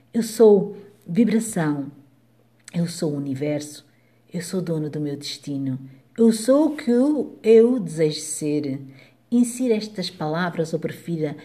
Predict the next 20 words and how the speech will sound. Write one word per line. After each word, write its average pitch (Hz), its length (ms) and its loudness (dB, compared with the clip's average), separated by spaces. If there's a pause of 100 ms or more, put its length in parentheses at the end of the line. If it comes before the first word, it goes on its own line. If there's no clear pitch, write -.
(120)
estas 165 260 -10
palavras 156 480 -4
conscientemente 165 880 -6
de 147 40 -10
manhã, 143 460 -4 (340)
depois 226 260 -2
de 220 60 2
acordar 147 600 -2
e 151 200 -4
à 139 80 -2
noite 135 360 -4
antes - 140 -18
de - 40 -20
deitar, 135 360 -6
durante 202 420 -2
pelo 302 360 -4
menos 185 360 -2
trinta 147 320 -8
dias 139 380 -8
seguidos 143 460 -12